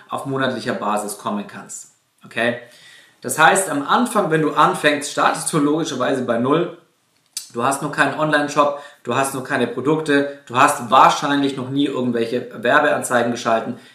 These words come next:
weder bei Facebook, noch bei Instagram, noch irgendwo anders. Okay? Jetzt hast du aber entschlossen, hey, ich will mir mein eigenes Online-Business aufbauen, ich will mir mein eigenes Online-Imperium aufbauen, meine eigenen Print-on-Demand-Shops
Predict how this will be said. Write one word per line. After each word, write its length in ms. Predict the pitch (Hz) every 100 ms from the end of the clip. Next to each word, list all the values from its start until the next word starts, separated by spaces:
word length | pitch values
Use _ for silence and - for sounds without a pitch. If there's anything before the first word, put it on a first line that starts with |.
| -
weder 280 | 120 175 180
bei 140 | 151
Facebook, 640 | 151 135 131 - 131 127 - _
noch 300 | 117 151 -
bei 120 | 123
Instagram, 720 | 120 123 - 120 120 117 104 -
noch 440 | 113 123 127 - - -
irgendwo 440 | 120 117 110 110
anders. 600 | 104 104 95 95 - - _ _ _
Okay? 440 | 120 - 117 127 - - _
Jetzt 280 | 143 220 202
hast 180 | 180
du 60 | 156
aber 160 | 139 139
entschlossen, 360 | - 131 131
hey, 200 | 151 147
ich 80 | 113
will 100 | 170
mir 100 | 196
mein 160 | 143 123
eigenes 320 | 123 127 -
Online-Business 580 | 135 139 110 107 110 101
aufbauen, 520 | 104 104 113 123 - - -
ich 300 | 104 - 110
will 180 | 143 175
mir 140 | 151
mein 180 | 123 113
eigenes 480 | - 127 127 110 120
Online-Imperium 920 | 139 139 120 117 104 131 175 139 139
aufbauen, 440 | 123 120 - 127 123
meine 240 | 120 123
eigenen 440 | 135 190 165 139
Print-on-Demand-Shops 1000 | - 151 143 123 123 151 160 147 135 -